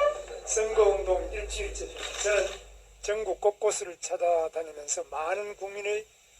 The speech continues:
목소리를 듣고 있습니다. 저와 우리 당에 가장 많이 바라는 말씀이 바로 민생 살리기,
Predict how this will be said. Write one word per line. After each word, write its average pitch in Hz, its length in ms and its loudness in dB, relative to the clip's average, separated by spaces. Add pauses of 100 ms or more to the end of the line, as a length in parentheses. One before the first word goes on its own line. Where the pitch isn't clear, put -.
(120)
목소리를 170 720 0
듣고 - 240 -6
있습니다. - 600 0 (760)
저와 180 240 10
우리 165 180 6
당에 180 300 6
가장 175 400 6
많이 185 420 2
바라는 170 560 0
말씀이 147 440 -4
바로 170 440 6 (540)
민생 196 920 0
살리기, - 400 4